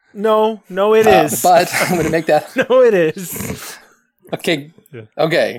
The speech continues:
Speaker 2: Her back, her, her, okay, that's good. I'm glad everyone enjoyed it. Uh, on the other hand, my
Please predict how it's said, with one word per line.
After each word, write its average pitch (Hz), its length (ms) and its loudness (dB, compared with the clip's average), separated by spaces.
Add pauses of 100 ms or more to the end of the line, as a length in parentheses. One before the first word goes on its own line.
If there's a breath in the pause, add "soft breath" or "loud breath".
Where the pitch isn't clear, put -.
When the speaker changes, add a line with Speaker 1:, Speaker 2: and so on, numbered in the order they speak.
(120)
Speaker 2:
Her 170 100 -4
back, 523 340 -2
her, 175 140 -4
her, 175 320 -4
okay, 160 260 -6
that's 233 200 0
good. - 120 -2
I'm 123 80 -10
glad 135 120 -2
everyone 135 200 -6
enjoyed 131 280 -6
it. - 80 -16 (1700 soft breath)
Uh, 135 260 4
on 156 100 0
the 180 60 2
other 208 100 2
hand, 180 420 -6 (220)
my 127 680 -4